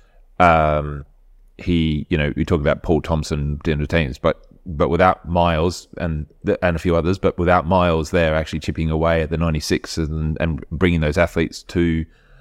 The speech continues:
London, then Tomo doesn't walk into a world to, to take over from there. Um, and I wasn't part of that, so I'm sure I'm getting snapshots of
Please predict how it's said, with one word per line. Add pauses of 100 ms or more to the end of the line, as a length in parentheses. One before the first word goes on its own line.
(200)
London, (400)
then (200)
Tomo
doesn't
walk
into
a
world
to, (180)
to
take
over
from
there. (580)
Um, (400)
and (600)
I
wasn't
part
of
that,
so
I'm
sure
I'm
getting
snapshots (120)
of